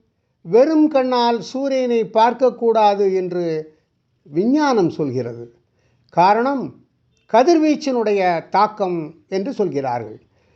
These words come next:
அப்படி கதிர்வீச்சு நிறைந்திருக்கும் நேரத்தில் நாம் நம் வீட்டோடு இருக்க வேண்டும். வெளியே கண்டபடி அலையக்கூடாது என்பதனால்தான்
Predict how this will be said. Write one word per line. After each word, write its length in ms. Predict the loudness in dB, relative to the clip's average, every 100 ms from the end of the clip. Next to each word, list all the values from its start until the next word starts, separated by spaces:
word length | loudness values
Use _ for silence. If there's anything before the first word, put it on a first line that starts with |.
| _ _
அப்படி 320 | -2 0 0 2
கதிர்வீச்சு 680 | 2 2 4 2 0 0 0
நிறைந்திருக்கும் 800 | 2 2 2 0 -2 -4 -6 -2
நேரத்தில் 580 | 0 2 0 -2 -2 0
நாம் 320 | 2 2 0
நம் 180 | -2 -4
வீட்டோடு 500 | -4 -4 2 4 4 0
இருக்க 320 | -4 -2 -4
வேண்டும். 400 | -2 -4 -6 -12 _ _ _ _ _ _ _ _
வெளியே 500 | 2 2 2 4 4 4 -2 -6 -12 _ _
கண்டபடி 520 | -6 -4 -2 -4 -2 -2
அலையக்கூடாது 920 | -2 -2 -2 -4 -6 -6 -6 -6 -10 -14 _ _ _ _ _
என்பதனால்தான் 960 | -2 0 2 2 0 0 0 0 0